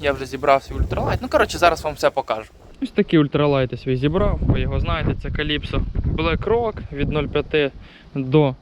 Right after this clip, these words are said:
п'яти грамів. Катушечка Agera дві з половиною тисячки. Флюр поставив, тонесенький, нуль шістнадцятий. І такий малесенький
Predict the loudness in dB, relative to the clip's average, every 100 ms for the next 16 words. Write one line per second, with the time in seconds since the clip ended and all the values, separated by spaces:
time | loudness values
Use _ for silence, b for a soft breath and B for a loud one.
0 | -12 -6 -4 0 0 -2 -6 -2 0 2
1 | 0 -2 -4 -10 B B B -4 0 0
2 | 0 -4 -8 -8 -8 -12 -20 -4 -2 2
3 | 2 2 -2 -2 -6 -2 0 0 0 -2
4 | -2 -6 -10 -16 -18 -20 B B B B
5 | B -2 2 2 2 -4 -4 -2 -2 -2
6 | -4 -2 0 0 0 -2 -4 -4 0 2
7 | 2 0 -4 -2 -2 -2 -10 -14 B B
8 | B B -4 -2 -2 0 0 2 0 2
9 | 0 0 -4